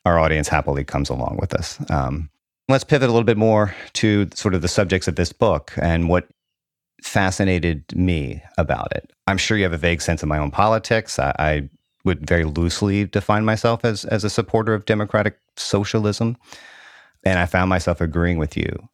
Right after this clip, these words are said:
a ton in this book, much more than not.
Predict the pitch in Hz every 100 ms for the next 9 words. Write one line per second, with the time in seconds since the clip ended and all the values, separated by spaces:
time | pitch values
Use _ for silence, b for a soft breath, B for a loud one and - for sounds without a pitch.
0 | - 80 - 87 67 58 76 87 73 69
1 | 69 - - 85 - 90 92 87 76 73
2 | 71 B B B - 80 73 73 80 55
3 | -